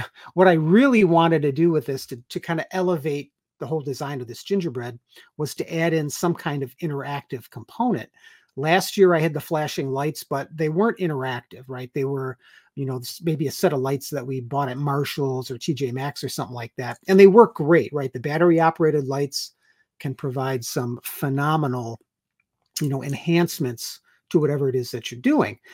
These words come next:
But I wanted to take that one step further, right? I was building an airplane and I thought, "Well,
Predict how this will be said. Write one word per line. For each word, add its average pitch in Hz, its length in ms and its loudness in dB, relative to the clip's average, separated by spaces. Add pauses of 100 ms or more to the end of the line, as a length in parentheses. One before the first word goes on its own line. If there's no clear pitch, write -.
(200)
But 175 100 2
I 262 120 8
wanted 269 220 8
to 160 200 4 (600)
take 190 200 6
that 151 160 4
one 156 160 0
step 131 280 -4
further, 123 420 -2
right? 131 240 -6
I 135 60 -4
was 123 180 -8
building 226 360 6
an 190 60 8
airplane 165 420 2
and 147 80 -2
I 135 100 -4
thought, 139 280 -4
"Well, 175 320 4